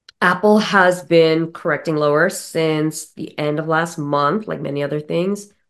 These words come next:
but it's not really doing as dramatic of a move as I would think if the bears are really taking over long term. Again,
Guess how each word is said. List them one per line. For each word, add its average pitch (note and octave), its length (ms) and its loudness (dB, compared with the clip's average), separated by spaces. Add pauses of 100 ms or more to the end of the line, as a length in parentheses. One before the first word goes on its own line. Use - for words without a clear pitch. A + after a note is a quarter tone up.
(120)
but E3+ 80 2
it's F3+ 160 -2
not F#3 320 2
really D4 260 -2
doing G#3 720 -2 (200)
as E3+ 140 0
dramatic D#3+ 400 0
of E3 80 -8
a D3 60 -4
move D3 500 0 (140)
as C#3+ 120 -6
I C#3+ 100 0
would C#3 220 -4
think D#3 260 -2
if - 180 -10
the C3 60 -8
bears C#3 360 -2
are D3+ 80 -6
really C#3 200 -6
taking C#3 340 -10
over C3+ 160 -4
long C3 260 -6
term. D#3 440 -6 (340)
Again, F3 400 4